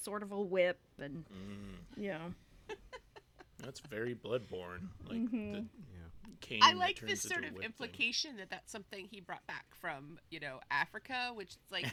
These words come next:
Speaker 1: Yeah.
Speaker 4: don't think, no.
Speaker 1: Yeah, no, hun. No.
Speaker 4: I mean, I will say that it's very, it's, it's good both just for writing in general and also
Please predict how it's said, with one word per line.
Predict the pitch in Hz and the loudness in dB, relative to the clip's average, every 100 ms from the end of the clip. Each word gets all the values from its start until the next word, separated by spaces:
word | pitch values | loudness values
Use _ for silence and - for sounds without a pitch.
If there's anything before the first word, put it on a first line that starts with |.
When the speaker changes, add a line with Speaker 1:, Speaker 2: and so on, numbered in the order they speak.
| 214 | 0
Speaker 1:
Yeah. | 202 | 0
Speaker 4:
don't | 202 196 - - - - - - - - | 0 -2 -8 -10 -10 -10 -20 -20 -14 -2
think, | 196 180 - - - - - - - - 202 | 0 -2 -6 -20 -20 -20 -20 -20 -20 -20 -14
no. | 196 190 170 160 160 180 202 233 | -10 -6 -6 -8 -10 -12 -8 2
Speaker 1:
Yeah, | 247 247 214 | 10 10 10
no, | 220 202 185 196 | 6 2 2 0
hun. | 185 185 196 202 - - 262 | -2 -2 -4 -6 -12 -14 -4
No. | 254 165 165 190 - - - - | -2 -2 -6 -8 -10 -20 -20 2
Speaker 4:
I | 226 | 4
mean, | 254 254 | 4 8
I | 240 240 269 | 8 8 0
will | 254 269 | 0 0
say | - 262 | 0 -2
that | 233 202 | 0 -2
it's | 196 - | -4 -8
very, | 208 202 196 - - | -2 -2 -2 -8 -8
it's, | 185 - - - | -8 -8 -14 -12
it's | 180 - | -14 -12
good | 240 240 202 - | -10 -8 -10 -10
both | 185 196 | -10 -8
just | - - | -12 -12
for | 190 | -10
writing | 160 151 170 170 | -8 -6 -6 -8
in | |
general | 135 123 165 196 202 - | -8 -6 -4 -4 -4 -4
and | 156 | -4
also | 151 165 151 139 | -8 -8 -8 -10